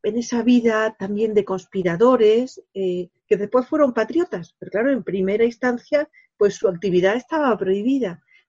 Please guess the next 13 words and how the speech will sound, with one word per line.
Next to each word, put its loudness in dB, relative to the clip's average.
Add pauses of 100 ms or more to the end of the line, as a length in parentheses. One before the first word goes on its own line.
Bueno, -2
pues 2
se 2
dedicó 0
bastante -2
y -2
se -2
dedicó -2
casi -6
en -4
cuerpo -4
y -2
alma -6